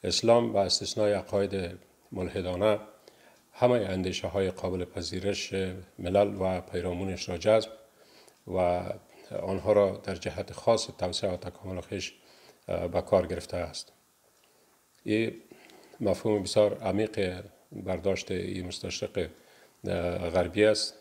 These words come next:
که مسلمان‌ها چگونه از عقاید و اندیشه‌ها و ایدئولوژی‌های، اه، دیگر دنیا استفاده کردند و او را در جهت توسعهٔ،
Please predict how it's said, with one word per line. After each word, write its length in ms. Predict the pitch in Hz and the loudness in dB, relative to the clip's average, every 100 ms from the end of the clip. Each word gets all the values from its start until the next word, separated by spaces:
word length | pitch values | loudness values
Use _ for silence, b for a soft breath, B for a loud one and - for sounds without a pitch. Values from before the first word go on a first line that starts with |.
| _ | _
که 80 | - | -8
مسلمان‌ها 720 | 95 90 90 - 90 87 98 | -6 -4 -6 -6 -4 -2 -2
چگونه 500 | 95 - 98 101 101 101 b b b b | -2 -4 -4 -2 -4 -8 b b b b
از 300 | - 85 - | 0 2 0
عقاید 400 | 90 - 92 92 | -2 2 2 2
و 40 | 92 | 0
اندیشه‌ها 680 | 87 87 82 92 95 92 | 0 -2 -4 -4 0 2
و 380 | 90 90 87 87 - - | 2 0 -2 -4 -6 -8
ایدئولوژی‌های، 840 | 98 92 85 87 87 92 90 85 - B B B B - | -4 -2 -4 -4 -4 0 0 -2 -6 B B B B -6
اه، 680 | 82 85 85 82 82 85 85 | -2 0 0 -2 -4 -8 -8
دیگر 240 | 92 95 | -2 0
دنیا 280 | 90 90 87 | 0 -2 -2
استفاده 500 | 85 - - 90 98 | -2 -4 -2 2 2
کردند 380 | - 95 98 95 | 2 -2 -2 -4
و 100 | 92 | 0
او 200 | 85 87 | -2 -2
را 100 | 87 | -4
در 160 | 85 | -6
جهت 420 | 90 - 90 92 - | -10 -6 -8 -6 -2
توسعهٔ، 640 | 80 - 90 85 85 | -2 -2 -4 -4 -6